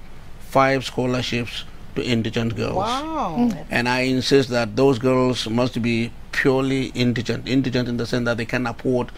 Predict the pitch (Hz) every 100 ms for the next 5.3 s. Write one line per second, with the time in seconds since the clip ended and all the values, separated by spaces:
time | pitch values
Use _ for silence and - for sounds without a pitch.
0 | - - - - - 110 117 110 - -
1 | 113 113 - 113 104 113 113 110 113 110
2 | 101 110 110 110 - - 117 127 123 117
3 | 117 131 127 139 139 123 139 139 143 127
4 | 120 143 135 139 135 123 120 139 147 151
5 | 170 196 202